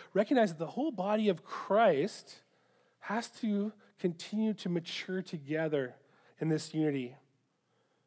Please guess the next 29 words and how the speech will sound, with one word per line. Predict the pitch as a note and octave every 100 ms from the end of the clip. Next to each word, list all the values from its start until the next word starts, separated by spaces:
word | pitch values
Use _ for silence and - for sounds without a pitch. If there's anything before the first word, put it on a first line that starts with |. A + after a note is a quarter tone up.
| _ _ -
And | F#3
we | G3
begin | A#3+
with | A#3+
this, | G3 - -
this | F#3+ C#3+
grace, | - G#3+ F#3+ -
this, | D#3 - -
this | E3+ -
freedom. | - A3 G3 E3 -
Christ | - A3+ B3
has | A3
apportioned | E3+ - A3 F#3+ -
each | B3+ B3+
of |
us | G#3+ F#3
a |
grace. | D3 E3 C#3 G#2 - - _ _ _ _ _ _ _ _ _ _
He's, | - F3+ - -
he's | F3+
forgiven | - F3+ A#3 A3+
us | F#3 -
all, | F#3+ A3+ A#3+ C4+ - _ _ _ _ _ _ _ _ _ _ -
and | F3+
he's | F3
given | - G#3 G#3+
us | G3
all | - G3 E3+
gifts. | D#3+ F3 - -